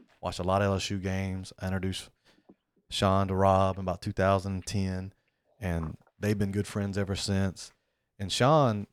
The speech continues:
has always been, me and him have always been real, real best friends. And Sean's always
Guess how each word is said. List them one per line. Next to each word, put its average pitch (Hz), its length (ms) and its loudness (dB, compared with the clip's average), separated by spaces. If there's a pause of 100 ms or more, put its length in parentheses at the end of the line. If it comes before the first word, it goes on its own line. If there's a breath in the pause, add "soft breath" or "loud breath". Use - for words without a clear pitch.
(140)
has 92 80 -8
always 110 280 6
been, 101 200 -6
me 151 100 -4
and 165 80 2
him 131 80 2
have 104 80 -2
always 101 260 0
been 92 160 -4
real, 98 140 0
real 90 180 -6
best 98 300 -6
friends. 82 340 -8 (680 loud breath)
And 92 240 -6 (240)
Sean's 127 320 0
always 110 440 4